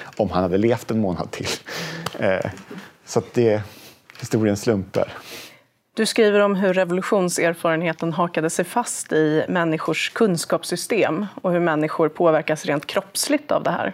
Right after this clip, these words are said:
Speaker 1: Mm.
Speaker 2: Kan du berätta lite mer om det?
Speaker 1: Eh, i kunskapssystemen så menar jag just det här att, att, eh, människors uppfattning om världen, eh, påverkas av revolutionshändelserna. Eh, och deras kunskaper som egentligen inte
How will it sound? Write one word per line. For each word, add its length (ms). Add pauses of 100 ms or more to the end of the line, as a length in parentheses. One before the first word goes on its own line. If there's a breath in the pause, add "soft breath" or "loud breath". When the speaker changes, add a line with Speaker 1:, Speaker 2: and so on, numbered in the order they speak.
(140)
Speaker 1:
Mm. 160
Speaker 2:
Kan 60
du 60
berätta 260
lite 180
mer 160
om 100
det? 160 (300 loud breath)
Speaker 1:
Eh, 380
i 200 (360)
kunskapssystemen 960
så 120
menar 260
jag 60
just 160
det 60
här 180
att, 220
att, 360
eh, 120 (280 loud breath)
människors 540
uppfattning 600
om 100
världen, 480 (320 loud breath)
eh, 200
påverkas 840
av 380
revolutionshändelserna. 800 (400 loud breath)
Eh, 280 (340)
och 400
deras 240
kunskaper 680
som 140
egentligen 320
inte 320